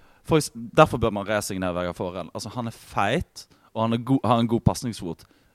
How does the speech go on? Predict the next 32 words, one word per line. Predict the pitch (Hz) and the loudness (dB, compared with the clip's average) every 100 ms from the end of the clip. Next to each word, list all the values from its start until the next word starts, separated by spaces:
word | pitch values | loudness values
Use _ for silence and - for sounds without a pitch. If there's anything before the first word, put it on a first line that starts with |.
| - | -8
Noen | 160 196 | -4 -4
av | |
de | 185 | -2
største | 180 - 185 | -2 0 -2
Brann-legendene, | 156 185 175 110 92 87 85 82 82 80 - | 2 0 2 -2 -2 -4 -4 -6 -8 -10 -10
noen | 120 127 | -6 -2
av | |
mine | 139 131 | -2 -2
favorittspillere | 143 135 - - 98 92 | -2 -4 -4 -4 -4 -4
gjennom | 95 | -6
tiden, | 95 95 | -8 -8
var | 92 - | -8 -12
feit | - 117 143 180 - - - | -4 0 0 -2 -10 -20 -8
og | 113 | -6
hadde | 104 | -6
god | 104 | -6
pasningsfot. | 95 87 107 85 85 - | -8 -8 -10 -12 -12 -12
Charlie | - 98 98 | -6 -6 -2
Miller, | 120 131 113 120 | -2 0 0 -2
Raymond | 104 98 - | -2 -4 -6
Kvisvik. | 92 - 82 - - _ _ | -8 -8 -10 -12 -20 _ _
Sånne | - 156 170 | -4 -2 -2
kriterier | 185 123 131 110 92 | -2 -2 0 0 0
bør | 95 | -2
man | 92 | -2
begynne | 92 90 | -4 -6
å | |
følge. | 87 80 82 - - - - - | -8 -8 -10 -14 -20 -20 -6 2
Andre | 123 131 170 | 4 4 0
kriterier, | 160 - 107 95 117 170 - - - | -4 -2 0 0 0 -2 -10 -20 -8
kul | 131 98 | -4 -2
hårsveis, | 90 82 - 107 127 196 - - - | -2 -4 -4 -2 -2 -2 -4 -8 -14